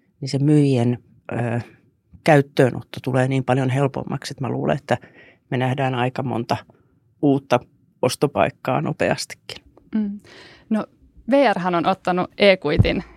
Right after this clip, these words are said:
Speaker 2: käyttöön tässä hiljattain. Marika, haluaisitko kertoa tästä käyttöönotosta ja mitkä oli niitä semmoisia päällimmäisiä syitä, kun päädyitte sitten e-kuittiin?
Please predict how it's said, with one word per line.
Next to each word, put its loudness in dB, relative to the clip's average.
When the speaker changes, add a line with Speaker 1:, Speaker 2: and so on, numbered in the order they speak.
Speaker 2:
käyttöön 0
tässä -2
hiljattain. 0
Marika, 2
haluaisitko 0
kertoa 0
tästä -8
käyttöönotosta -2
ja 0
mitkä 0
oli 2
niitä -2
semmoisia 0
päällimmäisiä 2
syitä, 0
kun 0
päädyitte 0
sitten -6
e-kuittiin? -4